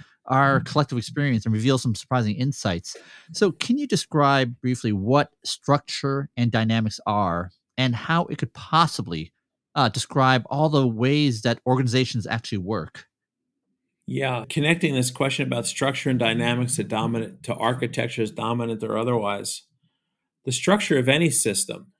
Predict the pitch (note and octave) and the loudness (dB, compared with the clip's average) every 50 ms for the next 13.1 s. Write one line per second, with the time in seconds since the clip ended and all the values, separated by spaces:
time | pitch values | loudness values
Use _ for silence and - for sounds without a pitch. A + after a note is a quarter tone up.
0 | _ _ _ _ _ _ _ _ _ _ _ _ _ _ _ _ _ _ _ _ | _ _ _ _ _ _ _ _ _ _ _ _ _ _ _ _ _ _ _ _
1 | _ _ - - C3+ B2+ B2+ C#3 C3+ C#3 C#3 C#3 C3+ C3 B2 A#2+ C3 B2+ A#2 A#2+ | _ _ -8 -4 -2 -2 0 0 2 2 2 2 2 0 0 0 -2 0 0 0
2 | A#2+ A#2+ A#2+ A#2 A2+ A2 G#2+ G#2+ G#2+ - - A#2 A2 A#2 C3 C#3+ C#3 C3 B2 A#2 | 0 2 2 2 2 0 0 -2 -4 -8 -8 -6 -4 -2 0 0 0 0 0 0
3 | A2 A#2 B2 C3 B2+ C3+ A#2+ A2 - - A#2 A2 A2+ A#2+ A#2+ A2+ A2 G#2 F#2+ - | 0 0 0 0 0 -2 -4 -4 -4 -4 -4 -2 0 -2 -2 -2 -2 -4 -6 -8
4 | - - A#2+ B2+ B2+ - G#2+ G#2+ - - A2+ A2+ A2 - - - D3+ D3 - D3 | -4 -2 -2 -2 -2 -2 -6 -6 -6 -6 -6 -6 -6 -4 -2 0 0 0 2 0
5 | B2 A#2 A#2 C3 B2+ B2+ - G2+ - - - D3 D3 - A#2 - - A2 - - | 0 2 0 0 0 -2 -6 -8 -6 -4 -4 -4 -2 -2 -4 -4 -4 -4 -4 -4
6 | F#2 - - G2+ F#2+ - - - - - _ _ _ _ _ _ _ _ _ _ | -2 -2 -2 -2 -4 -6 -8 -10 -12 -14 _ _ _ _ _ _ _ _ _ _
7 | - A2+ A#2 A2+ A#2+ C3+ D3+ D#3 D#3+ C#3+ B2+ C#3+ A#2+ A#2+ A#2 G#2+ G2 - A2 G#2+ | 0 0 2 2 4 4 4 4 4 4 2 2 2 2 0 -2 -2 -4 -4 -4
8 | - - - - - - - _ _ _ _ _ _ _ _ _ _ _ _ _ | -6 -6 -8 -8 -10 -14 -20 _ _ _ _ _ _ _ _ _ _ _ _ _
9 | _ _ - B2+ B2+ B2+ B2 B2 A#2 A#2+ A#2+ A#2+ A#2 A2+ - - A2+ A2 G#2 - | _ _ -2 0 2 2 4 4 2 2 2 2 0 -2 -2 -2 -4 -4 -4 -8
10 | - - G#2 G2+ G2 F2+ - - - _ _ _ _ _ _ _ _ _ _ _ | -6 -4 -2 -2 -2 -2 -4 -8 -12 _ _ _ _ _ _ _ _ _ _ _
11 | _ _ _ _ _ _ _ _ - B2+ B2+ C#3 D3 D3+ D#3+ E3 D#3 D3+ C3 C#3 | _ _ _ _ _ _ _ _ -2 0 2 6 6 6 6 6 4 2 2 4
12 | C#3 D3 D#3+ F3 F#3+ F#3+ F#3+ F#3+ - - F3 D3 C#3 C3+ C3 B2 A#2+ A#2 A#2 A2+ | 4 6 6 6 6 6 4 2 0 0 2 2 4 2 2 2 2 2 2 2
13 | A2 G#2+ | 0 -2